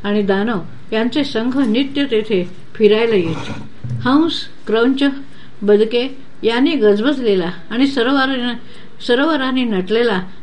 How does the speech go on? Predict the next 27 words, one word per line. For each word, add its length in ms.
वैडूर्य 420
वर्णाचे 520
चमक-, 520
चमकणारे 560
पाषाण 400
असलेला 340
आणि 200
सागराच्या 600
उष्णतेमुळे 640
दमट 380
आणि 240
ओशट 400
असणारा 440
असा 200
तो 160
प्रदेश 480
त्याच्या 260
दृष्टीस 400
पडला. 300
तपाने 420
ज्यांनी 360
लोक 240
जिंकलेत 400
अशा 200
पुण्यवंतांच्या 880
इच्छेनुसार 640
जाणारी 460